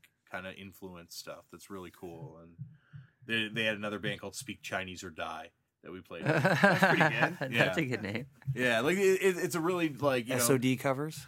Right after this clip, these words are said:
Speaker 1: No, <laughs> no, they were, like, once again, kinda post-punk
Speaker 4: <laughs> Right.
Speaker 1: type thing, too.
Speaker 4: Wow, that's amazing. Now, uh, w-, did you continue any kinda communication with them after?
Speaker 1: Uh, some of the people in the band did. I, I kind of, like, I followed in touch with everyone,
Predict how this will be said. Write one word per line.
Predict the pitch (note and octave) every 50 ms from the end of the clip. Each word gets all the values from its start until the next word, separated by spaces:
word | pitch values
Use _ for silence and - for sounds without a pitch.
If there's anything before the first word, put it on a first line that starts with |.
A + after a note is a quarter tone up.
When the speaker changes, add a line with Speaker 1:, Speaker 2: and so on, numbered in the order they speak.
| - - -
Speaker 1:
No, | C3 C#3 C#3 C3 B2+ A#2 A#2 - - -
<laughs> | - - -
no, | F#3+ D#3+ D3 C#3 C#3+
they | C3 C3+
were, | C3+ C#3 D3
like, | C#3+ C#3 A#2+ A#2+
once | B2+ B2 A2
again, | A2 A2+ A2+ G#2 C#3
kinda | B2 G#2 G2
post-punk | - - G2 - - - - F#2+ F#2+ F#2 - - - - - -
Speaker 4:
<laughs> | - - - -
Right. | - C3 - -
Speaker 1:
type | B2+ A2+ G#2 -
thing, | - G#2+ G2+ F#2+
too. | - - A#2+ G#2+ F#2+ F2+ E2+ F2 C3+ C3 - - - -
Speaker 4:
Wow, | C#3 D3 D#3 D#3
that's | C#3 C3+ C#3 C3+ - -
amazing. | A#2+ G#2+ G#2 G#2 A#2+ D3+ G3 G#3 G3 - G#2+ G#2
Now, | A#2 C3 C3+ C3 C3 B2+ - -
uh, | C3 - G#2+
w-, | A2 C3+ C3+ A#2+
did | B2 B2+ A#2+
you | B2+ A2+
continue | - C3+ B2 - C#3+ C3+ C3+ C3+ C3+ C3 B2+
any | B2 B2 A#2
kinda | - - A#2+ A#2+ A2+
communication | G#2 - A#2 A2+ A#2 A#2+ A#2 G#2 - A2 G#2+ B2 - - D3+ D3+
with | D3 D3+ D3
them | D#3 E3 E3+ E3+ D#3+
after? | D#3 C3+ C3+ - F#3
Speaker 1:
Uh, | G3+ G#3 A3
some | G3+ C3 A#2+ E4+ F4
of | E4+ B3
the | B3
people | B3+ G3 G3+ F#3+
in | F3
the | D#3 B2
band | G#2+ B2+ B2+ C3+ D3 D3+ D3 B2+
did. | C3+ B2 A#2 A#2
I, | A2+ B2+ C3+ B2+ -
I | B2+ C#3 C#3+ D3
kind | C#3 - E3 E3+ F3
of, | D3+ B2+
like, | B2 A#2 A#2 A2+ -
I | - - B2+
followed | C3 - E3+ E3 D3
in | C3
touch | A#2 - - A#2+ -
with | - - -
everyone, | F#2+ G#2 G#2+ G#2+ F#2 E2 F2 F#2